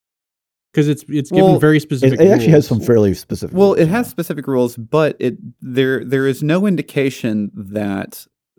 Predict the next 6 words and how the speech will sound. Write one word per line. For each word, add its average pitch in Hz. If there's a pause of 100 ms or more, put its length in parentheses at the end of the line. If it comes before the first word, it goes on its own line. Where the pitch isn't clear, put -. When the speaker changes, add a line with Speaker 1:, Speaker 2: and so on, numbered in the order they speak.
(200)
Speaker 2:
that 104
there 110
is 110
any 135
reason 117
why 101